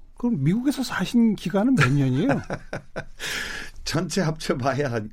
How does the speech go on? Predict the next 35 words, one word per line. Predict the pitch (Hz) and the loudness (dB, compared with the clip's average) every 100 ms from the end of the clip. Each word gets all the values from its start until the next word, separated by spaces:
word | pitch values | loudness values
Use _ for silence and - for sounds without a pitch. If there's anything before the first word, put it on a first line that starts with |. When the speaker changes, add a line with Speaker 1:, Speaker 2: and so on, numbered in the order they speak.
| - | -4
Speaker 2:
팔 | 156 156 | -2 0
년밖에 | 143 113 - | 0 0 -2
안 | 101 | -6
됩니다. | 95 95 - 82 - - - - | -6 -10 -10 -14 -14 -16 -16 -6
Speaker 1:
어. | 127 113 | -2 -2
Speaker 2:
수련이 | 104 - 170 165 156 | 0 0 0 0 0
사 | 123 131 | 0 0
년 | 135 123 | 0 0
생활하고, | 110 117 117 104 104 151 101 82 - - - - - | -2 -2 -2 -2 -2 -2 -4 -8 -16 -18 -18 -18 -6
부모님이 | 123 123 123 123 127 | 0 2 2 2 2
이제 | 123 110 | 0 0
안식년 | 101 110 113 131 120 104 | 0 0 0 2 2 0
갈 | 95 95 | -2 -4
때, | 92 | -4
어릴 | 107 113 110 - | 0 0 0 -2
때, | 101 92 139 - - - - - | -4 -2 -4 -8 -18 -18 -18 -8
뭐, | 107 | -2
유치원 | 101 117 - 113 110 101 | 0 0 -2 -2 -2 -2
사 | 95 107 110 | -4 -2 0
학년, | 113 107 107 92 82 - | 0 -2 -4 -6 -8 -12
중학-, | - 107 107 | -4 -2 -2
고등학교 | - 113 117 - | -2 0 0 0
일 | 101 | -2
학년, | 110 107 101 85 78 - - - - | 0 0 -2 -4 -8 -16 -20 -20 -18
그리고, | - 104 98 95 92 85 - - | -8 -4 -2 -2 -2 -4 -12 -10
어, | 98 92 92 | -6 -2 -2
이제 | 92 | -4
대학 | 92 107 104 - | -4 -4 -4 -4
가기 | - 95 | -6 -6
전에 | 90 - 104 85 - - | -4 -2 -2 -4 -8 -4
Speaker 1:
예. | 139 113 95 92 - - | -2 -2 -4 -10 -14 -10
Speaker 2:
그 | - 127 131 113 - - - | -2 0 0 -4 -8 -18 -18
사 | - - 135 | -10 -6 -4
년만 | 160 156 143 - - 113 110 | -2 -2 -4 -10 -4 -2 -2
살았죠. | 98 113 92 - 139 113 | -2 -4 -4 -4 -4 -4